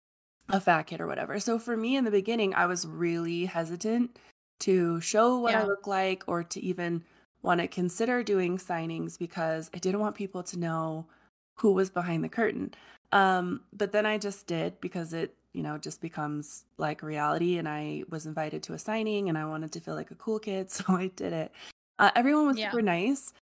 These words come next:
Speaker 1: and nobody's been, like, a total cunt about it, but, like, it, it feels that way now with, like, TikTok and, you know, Instagram. It's like, how much do I really wanna, like, put my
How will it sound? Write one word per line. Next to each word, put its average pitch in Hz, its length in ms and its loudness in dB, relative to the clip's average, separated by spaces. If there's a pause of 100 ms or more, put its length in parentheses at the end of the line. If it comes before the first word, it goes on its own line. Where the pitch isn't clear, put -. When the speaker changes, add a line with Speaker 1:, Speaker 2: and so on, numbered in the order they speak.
(180)
Speaker 1:
and 196 280 2
nobody's 190 400 -2
been, 180 140 -4
like, 170 160 -4
a 180 40 -10
total 160 260 -8
cunt 180 280 -4
about 156 260 -6
it, 165 140 -6
but, 190 160 -2
like, 196 300 0 (560)
it, 233 180 6
it 240 140 2
feels 262 260 2
that 311 160 6
way 233 140 0
now 196 420 2
with, 185 240 -4
like, 175 280 -6
TikTok 220 960 -2
and, 165 640 -4
you 180 80 -2
know, 160 300 -2
Instagram. 196 640 0
It's 190 140 0
like, 214 140 2
how 277 160 0
much 359 260 6
do 320 100 2
I 285 80 6
really 202 400 2
wanna, 180 300 0
like, 170 260 -2
put - 180 -6
my 165 480 -6